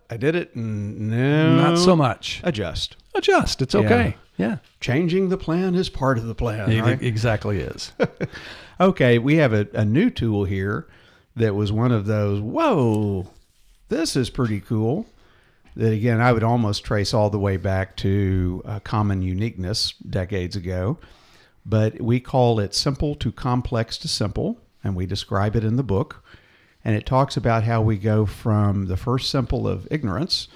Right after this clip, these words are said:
Speaker 1: to exploring, learning more, which is the complex,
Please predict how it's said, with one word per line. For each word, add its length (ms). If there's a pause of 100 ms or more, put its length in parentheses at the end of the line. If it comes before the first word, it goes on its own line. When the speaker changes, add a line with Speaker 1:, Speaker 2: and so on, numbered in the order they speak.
(380)
Speaker 1:
to 500
exploring, 720
learning 320
more, 400 (300)
which 200
is 120
the 80
complex, 800